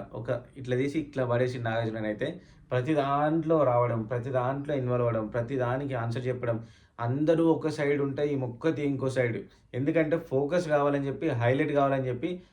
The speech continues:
అందరూ ఒక సైడ్ ఉంటే ఈ మొక్కతి ఒక సైడ్ ఉంటది. So ప్రతి దాంట్లో వాగుతుంది అని చెప్పి ఫస్ట్ ఇక నా, తనకి "నువ్వు మాటల్లో ఇలా కూసో" అన్నట్టే నాగార్జున తనని తీసి పక్కన పెట్టేసిండు.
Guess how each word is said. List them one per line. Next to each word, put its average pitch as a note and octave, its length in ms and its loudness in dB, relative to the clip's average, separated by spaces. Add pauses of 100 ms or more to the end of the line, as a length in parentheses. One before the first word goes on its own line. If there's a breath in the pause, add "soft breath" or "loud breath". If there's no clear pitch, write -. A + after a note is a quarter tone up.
(140 loud breath)
అందరూ C3+ 300 2
ఒక D#3 120 0
సైడ్ C#3 280 0
ఉంటే C3 460 -2
ఈ D#3 80 2
మొక్కతి F3 360 0
ఒక D#3+ 120 0
సైడ్ C#3 220 2
ఉంటది. A2 320 -2 (300 soft breath)
So E3+ 120 -2
ప్రతి C#3+ 220 -2
దాంట్లో D#3+ 480 2
వాగుతుంది C#3+ 520 2
అని C3+ 120 0
చెప్పి D3 380 -4 (300 loud breath)
ఫస్ట్ D#3+ 220 -2 (420)
ఇక D3+ 100 2
నా, D3+ 280 4
తనకి C3+ 600 -4
"నువ్వు B2+ 220 -4
మాటల్లో E3 460 4
ఇలా D3 180 4
కూసో" A#2+ 320 0
అన్నట్టే D3+ 420 0
నాగార్జున C3 480 -2
తనని A#2+ 220 -4
తీసి A#2 200 -6
పక్కన A2+ 300 -6
పెట్టేసిండు. G#2+ 500 -4